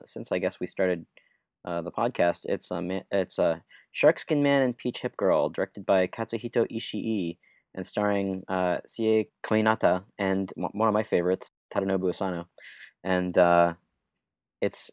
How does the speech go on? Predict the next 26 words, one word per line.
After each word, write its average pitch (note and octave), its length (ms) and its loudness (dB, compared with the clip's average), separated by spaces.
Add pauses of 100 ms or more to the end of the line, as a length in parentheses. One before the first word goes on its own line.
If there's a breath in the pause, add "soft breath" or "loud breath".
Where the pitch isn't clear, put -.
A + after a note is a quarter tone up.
(240)
an F#2+ 140 0
incredibly A2+ 400 4
stylish, G2+ 680 4
uh, F2+ 160 4
gangster F2 340 -6
movie. D2+ 320 -8 (960)
Uh, - 140 -10 (760)
it's, - 580 -2
and F#2 80 -4
it's F2+ 120 -8
pretty, F#2+ 420 0 (140)
it's - 100 -16
pretty C3 200 0
wild. D#2+ 440 0 (300)
I, C#2+ 120 -8
I F#2+ 100 0
love G2+ 260 8
it G2+ 180 4 (260)
aesthetically, G2 580 2
and F2+ 280 -4
I F2 140 2
hope G2+ 240 -6
that - 100 -8
you G#2+ 140 -8
will A#2 140 -4
too. - 220 -6